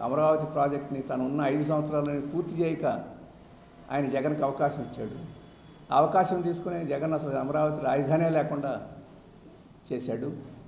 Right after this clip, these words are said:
ఇప్పుడు మళ్ళీ చంద్రబాబు అధికారానికి వచ్చేసరికి, వచ్చాడు కాబట్టి, గతంలో చేసిన పొరపాటును చేయకుండా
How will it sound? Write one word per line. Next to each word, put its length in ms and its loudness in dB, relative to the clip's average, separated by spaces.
ఇప్పుడు 260 -2
మళ్ళీ 540 4
చంద్రబాబు 340 0
అధికారానికి 520 0
వచ్చేసరికి, 540 -8
వచ్చాడు 440 -6
కాబట్టి, 520 -4
గతంలో 320 0
చేసిన 320 0
పొరపాటును 640 -2
చేయకుండా 500 -4